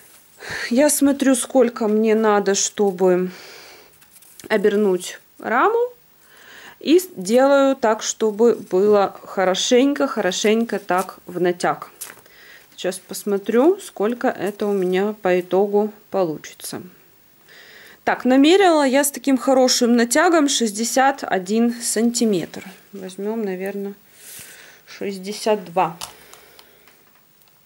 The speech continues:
Еще же нам надо будет это дело сострочить. Вот. Отрезаем. А, берем английскую булавку.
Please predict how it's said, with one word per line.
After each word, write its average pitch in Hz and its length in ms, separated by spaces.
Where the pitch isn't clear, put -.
Еще - 380
же 190 100
нам 190 160
надо 185 240
будет 175 240
это 170 180
дело 175 320
сострочить. - 960
Вот. 190 320
Отрезаем. 226 1120
А, 226 260
берем 220 640
английскую 233 720
булавку. 220 720